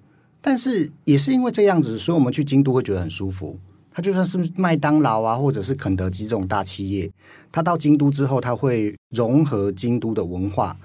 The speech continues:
会把他们的看板的标准色用一些比较淡的颜色，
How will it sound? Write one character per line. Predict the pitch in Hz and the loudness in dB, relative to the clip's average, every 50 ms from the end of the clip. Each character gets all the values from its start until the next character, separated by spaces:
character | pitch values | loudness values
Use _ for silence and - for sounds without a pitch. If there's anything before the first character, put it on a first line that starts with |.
| - - - - - | -20 -20 -20 -20 -6
会 | - - 101 | -4 -2 -2
把 | - 101 90 85 82 85 - | 0 -2 -4 -4 -8 -10 -4
他 | - 139 | 2 4
们 | 143 127 113 113 98 | 4 4 4 2 0
的 | 107 101 | -2 -4
看 | 95 92 - 147 151 139 | -4 -2 0 0 2 2
板 | 120 101 | 0 0
的 | 98 95 | -2 -2
标 | 95 123 120 123 | 0 -2 -2 -2
准 | - 98 90 | -2 -4 -4
色 | 92 - - 120 98 - - - | -4 -2 -2 -2 -2 -2 -6 -2
用 | - 147 139 127 127 | 0 0 2 2 0
一 | |
些 | 117 131 120 | -2 -4 -4
比 | 95 95 87 | -4 -6 -4
较 | - 120 113 110 104 95 92 - _ _ _ _ _ | -2 -2 0 0 -2 -4 -10 -20 _ _ _ _ _
淡 | 165 151 131 | -2 0 0
的 | 110 107 | -2 -2
颜 | 101 101 95 98 104 | -2 -2 -2 -2 -2
色， | 104 - 151 131 113 92 85 | -2 0 0 0 0 -2 -4